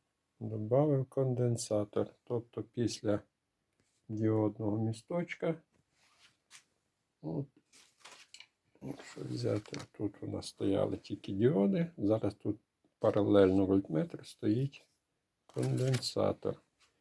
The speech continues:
І конденсатор підняв напругу ще до сорока вольт. Накинув зверху. Так що ми маємо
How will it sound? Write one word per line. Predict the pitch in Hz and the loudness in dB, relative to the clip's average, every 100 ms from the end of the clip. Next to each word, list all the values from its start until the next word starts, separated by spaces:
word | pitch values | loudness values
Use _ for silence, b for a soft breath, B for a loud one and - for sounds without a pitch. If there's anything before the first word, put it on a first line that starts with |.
| - _ | -20 _
І | 185 160 | -4 -2
конденсатор | - 123 113 123 120 165 165 - 110 - - | 0 0 0 0 -2 0 -2 -4 -10 -14 -14
підняв | 113 107 113 117 117 | -2 0 2 0 -2
напругу | 110 - 143 147 143 | -4 0 4 4 4
ще | 135 - 123 131 139 _ | -2 -6 -4 -2 -4 _
до | 120 123 131 - _ _ _ _ _ _ _ _ _ _ _ _ _ - _ _ _ _ _ _ - | -6 -4 -4 -8 _ _ _ _ _ _ _ _ _ _ _ _ _ -20 _ _ _ _ _ _ -14
сорока | - 107 107 - 117 | -8 -6 -6 -2 -2
вольт. | 104 104 92 - - _ _ _ _ b b b b b b - | 0 0 -2 -6 -20 _ _ _ _ b b b b b b -6
Накинув | 110 95 - 110 107 98 | -4 -4 -2 0 0 0
зверху. | 98 92 82 - - 76 - _ _ _ _ _ b b b b b b b _ _ _ _ | 4 4 4 2 -4 -4 -8 _ _ _ _ _ b b b b b b b _ _ _ _
Так | 143 143 | 2 2
що | - - 131 | -2 0 2
ми | 110 127 123 123 | 6 6 6 4
маємо | 113 107 98 104 92 98 | 4 6 8 6 2 -2